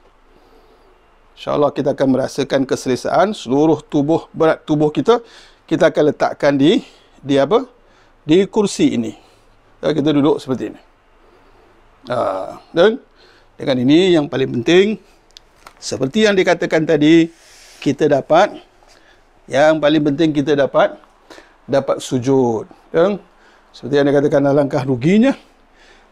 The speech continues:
bila mana kita melakukan solat, tetapi kita tidak dapat sujud. Inilah usaha yang dapat kita lakukan, ya? Bagi yang ingin apa, atau berminat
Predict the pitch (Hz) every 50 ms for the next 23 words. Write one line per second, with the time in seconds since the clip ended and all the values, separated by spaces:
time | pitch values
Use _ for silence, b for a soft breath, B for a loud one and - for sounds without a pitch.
0 | _ - 139 131 135 131 135 135 131 127 143 127 123 139 131 131 127 123 117 -
1 | 170 151 - 143 135 131 - 127 123 131 143 151 175 175 - b b b b b
2 | b b _ _ _ _ _ _ _ _ _ _ _ _ - 113 107 143 131 -
3 | - 131 123 - 127 120 - 120 117 - 120 117 123 123 113 117 117 - 123 147
4 | 175 - - - _ _ _ _ _ - - 139 139 131 - - _ _ _ b
5 | b b b b b b b b b _ 123 127 143 139 143 - - 170 160 160
6 | 160 165 160 165 131 147 165 156 180 170 170 165 170 - 180 - 240 269 269 b
7 | b b b b b b b _ 147 175 226 262 254 226 b b b b b b
8 | b b b b _ - - 123 127 123 135 143 143 143 143 139 139 139 135 -
9 | - 131 123 123 127 127 131 139 151 151 151 139 131 127 b b b b b -
10 | - 117 113 - - 147 170 170 - 104 107 - 120 107 113 113 131 156 185 214
11 | 226 -